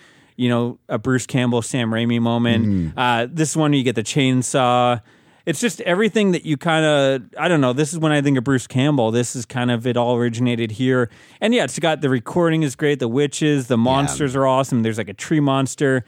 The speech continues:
Speaker 1: amazing practical effects. It's, uh, yeah. It, again, I, I would say this is almost a perfect, uh, film for me. I,
Speaker 2: It is a
Speaker 1: there's not
Speaker 2: ton
Speaker 1: too
Speaker 2: of
Speaker 1: many
Speaker 2: fun.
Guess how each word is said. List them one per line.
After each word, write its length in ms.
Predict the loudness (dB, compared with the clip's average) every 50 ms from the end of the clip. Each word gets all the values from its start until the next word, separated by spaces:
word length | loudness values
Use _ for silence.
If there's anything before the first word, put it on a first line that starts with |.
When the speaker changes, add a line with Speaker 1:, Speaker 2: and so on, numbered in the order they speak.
| _ _ _ _ _ _ -2
Speaker 1:
amazing 420 | 0 2 2 2 2 2 0 0
practical 460 | 0 0 0 0 0 -2 -2 -2 -2
effects. 480 | -2 -2 -2 -2 -2 -2 -2 -6 -8 -8
It's, 280 | -8 -8 -10 -10 -6
uh, 380 | -4 -2 -2 -2 -2 -4 -6 -8 -10 _ _ _ _ _ _ _ _ -8
yeah. 240 | -4 -2 -2 -2 -4 -6 -6
It, 180 | -2 -2 -2 0
again, 320 | 2 0 2 2 2 2 2
I, 120 | 2 2 2 2
I 40 | 2
would 180 | 2 0 -2 -4 -8 _ -14 -14
say 260 | -8 -2 0 2 2
this 220 | 2 0 -2 -4
is 120 | -4 -4 -4
almost 460 | -2 -2 -2 -2 -2 -4 -6 -10 -16
a 40 | -14
perfect, 600 | -8 -6 -8 -6 -6 -6 -8 -8 _ _ _ _ _ _ _ _ _ _ _ _ _ _ _ _ _ _ _ -10
uh, 280 | -8 -8 -6 -6 -8
film 360 | -10 -8 -6 -4 -4 -4 -4 -6
for 140 | -4 -4
me. 180 | -2 0 0 0
I, 40 | 0
Speaker 2:
It 200 | 0 0 0 0
is 100 | 0 0
a 80 | 0 -2
Speaker 1:
there's 160 | -2 -4 -2
not 100 | -2 0
Speaker 2:
ton 100 | 2 2
Speaker 1:
too 60 | 2
Speaker 2:
of 60 | 2 2
Speaker 1:
many 380 | 2 0 2 2 0 0 -2
Speaker 2:
fun. 160 | -4 -6 -12